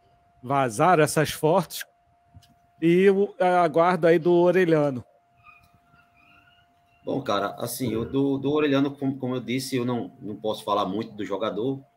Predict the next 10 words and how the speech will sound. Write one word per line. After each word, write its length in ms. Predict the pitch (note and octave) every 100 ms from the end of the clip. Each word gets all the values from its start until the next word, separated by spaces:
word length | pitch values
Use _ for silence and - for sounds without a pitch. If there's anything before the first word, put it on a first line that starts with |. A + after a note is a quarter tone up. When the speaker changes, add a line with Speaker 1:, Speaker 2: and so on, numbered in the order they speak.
| _ _ -
Speaker 2:
porque 220 | - -
o 80 | G2+
que 160 | - A2
eu 140 | B2+
vi 240 | B2 G2+
do 100 | F#2
jogador, 520 | F2+ G2 F#2+ F2+ F2+ -
acho 180 | G2 -
que 100 | G2+
a 160 | G#2